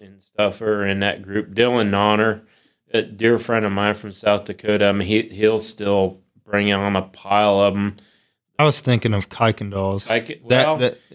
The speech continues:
Speaker 2: and,
Speaker 1: Kevin
Speaker 2: and, and it's been a couple years
Speaker 1: yeah,
Speaker 2: since I
Speaker 1: Kevin's retired, so
Speaker 2: Okay.
Speaker 1: Sarah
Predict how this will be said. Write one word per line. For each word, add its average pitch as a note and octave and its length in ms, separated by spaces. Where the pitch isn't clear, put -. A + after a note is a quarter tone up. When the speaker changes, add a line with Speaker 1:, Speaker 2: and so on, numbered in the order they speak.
Speaker 2:
and, C3 180
Speaker 1:
Kevin F3 380
Speaker 2:
and, E3 80
and C3 200
it's C3 200
been C3 200
a B2 60
couple B2+ 300
years A#2 220
Speaker 1:
yeah, A2+ 120
Speaker 2:
since A#2 200
I A#2 60
Speaker 1:
Kevin's C#3+ 580
retired, G#2+ 800
so G2+ 540
Speaker 2:
Okay. F#2 80
Speaker 1:
Sarah A#2 680